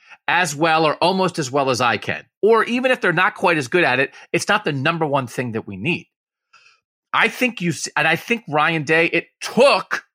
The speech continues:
close calls and success. It took heartbreaking losses and rivalry issues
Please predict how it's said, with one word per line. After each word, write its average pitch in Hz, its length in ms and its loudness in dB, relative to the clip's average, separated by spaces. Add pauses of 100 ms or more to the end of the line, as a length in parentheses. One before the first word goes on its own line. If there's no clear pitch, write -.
(720)
close 131 300 0
calls 147 540 2
and 117 140 -2
success. - 640 -4 (240)
It 175 260 0
took - 520 2 (500)
heartbreaking 143 600 0
losses 113 520 0
and 107 320 -4
rivalry 107 580 0
issues 151 480 -2